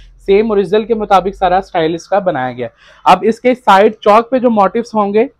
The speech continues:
वो भी इसके साथ ही आपको दे रहे हैं। तो ये इसके दो motifs हैं, ये left side पे चौक पे आ जाएगा और ये right side का side slits के लिए जो motifs हैं ये आपको दिए जा रहे हैं। अब इसका जो plain fabric है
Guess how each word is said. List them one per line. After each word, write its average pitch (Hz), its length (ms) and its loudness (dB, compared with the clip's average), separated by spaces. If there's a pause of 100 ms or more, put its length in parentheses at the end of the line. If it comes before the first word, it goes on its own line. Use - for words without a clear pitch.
(120)
वो 208 120 4
भी 247 120 -4
इसके 240 200 -4
साथ 185 280 2
ही 214 60 2
आपको 185 240 0
दे 165 140 -2
रहे 185 100 -4
हैं। 262 100 -10 (360)
तो 190 60 2
ये 220 240 4
इसके 202 340 -2
दो 190 200 2
motifs 180 400 0
हैं, 247 100 0
ये 226 180 0
left 165 300 0
side 233 280 2
पे 254 120 0
चौक 220 280 2
पे 233 60 2
आ 220 120 4
जाएगा 220 280 2
और 208 220 -4
ये 190 140 0
right 156 240 0
side 165 240 -4
का 240 160 -2 (440)
side 202 260 4
slits 254 360 -8
के 208 120 -2
लिए 196 180 0
जो 214 260 2
motifs 170 380 -2
हैं 240 80 0
ये 220 140 -4
आपको 175 260 -2
दिए 147 220 -6
जा 135 160 -6
रहे 117 120 -10
हैं। 120 100 -20 (360)
अब 214 360 2 (100)
इसका 240 280 0
जो 247 160 0
plain 226 380 -4
fabric 214 440 -2
है 254 140 0